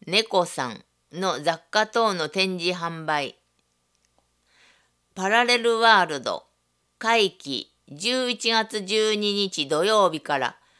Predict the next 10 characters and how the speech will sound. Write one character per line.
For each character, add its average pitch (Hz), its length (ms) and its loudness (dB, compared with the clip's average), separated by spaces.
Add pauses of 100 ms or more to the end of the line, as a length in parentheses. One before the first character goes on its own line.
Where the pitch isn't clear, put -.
(260)
十 254 380 0
一 226 240 -2
月 226 280 0
二 226 160 -2
十 170 300 0
七 175 300 0
日 208 320 -6
日 151 340 -6
曜 156 280 2
日。 120 260 -16